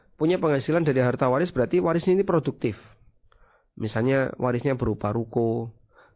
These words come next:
atau sawah yang menghasilkan. Apakah hasilnya ini cukup ataukah tidak? Kalau nggak cukup,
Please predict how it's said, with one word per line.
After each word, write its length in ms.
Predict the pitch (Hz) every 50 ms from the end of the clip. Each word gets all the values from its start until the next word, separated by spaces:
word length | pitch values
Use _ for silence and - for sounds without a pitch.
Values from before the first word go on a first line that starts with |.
| _ _
atau 240 | - 117 - - 110
sawah 480 | 107 - 113 113 113 113 117 117 117
yang 160 | 120 117 113 110
menghasilkan. 720 | 107 101 98 98 - - 107 101 - - - - 123 - _ _ _ _ _ - _ _ _ _ - _ _
Apakah 880 | - 139 139 - - - 170 170 - - - 165 160 147 131 - -
hasilnya 720 | 123 123 117 - - - 139 135 131 131 131 131 127 123 -
ini 400 | - 139 131 135 135 123 123 -
cukup 560 | - 160 147 147 - 196 208 208 202 - - - 147
ataukah 240 | 135 - - 117
tidak? 320 | 113 - 101 - - - - -
Kalau 240 | - - 151 175 185
nggak 160 | 165 147 151
cukup, 400 | - 196 185 - 196 190 - -